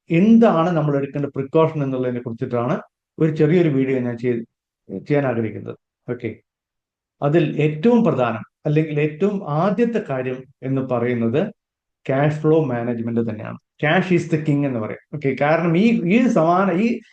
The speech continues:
ഈ സാഹചര്യത്തിൽ ഏറ്റവും പ്രധാനപ്പെട്ട ഒരു കാര്യം എന്ന് പറയുന്നത് ക്യാഷ് തന്നെയാണ്. എത്രമാത്രം നിങ്ങൾക്ക് ലിക്വിഡ് ക്യാഷ് ആയിട്ട് അല്ലെങ്കിൽ എത്രമാത്രം ലിക്വിഡിറ്റി ഇമ്പ്രൂവ് ചെയ്യാൻ പറ്റുമോ അത്രയും നിങ്ങൾ സ്ട്രോങ് ആയിരിക്കും എന്നുള്ളതാണ് അർത്ഥം.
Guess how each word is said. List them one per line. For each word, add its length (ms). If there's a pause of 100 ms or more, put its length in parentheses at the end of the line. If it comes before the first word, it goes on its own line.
(120)
ഈ 120
സാഹചര്യത്തിൽ 760
ഏറ്റവും 640
പ്രധാനപ്പെട്ട 500
ഒരു 120
കാര്യം 200
എന്ന് 140
പറയുന്നത് 360
ക്യാഷ് 300
തന്നെയാണ്. 360 (960)
എത്രമാത്രം 760
നിങ്ങൾക്ക് 340
ലിക്വിഡ് 680 (160)
ക്യാഷ് 260
ആയിട്ട് 200
അല്ലെങ്കിൽ 240
എത്രമാത്രം 420
ലിക്വിഡിറ്റി 600
ഇമ്പ്രൂവ് 340
ചെയ്യാൻ 220
പറ്റുമോ 400 (340)
അത്രയും 800
നിങ്ങൾ 460 (200)
സ്ട്രോങ് 420
ആയിരിക്കും 420
എന്നുള്ളതാണ് 380
അർത്ഥം. 260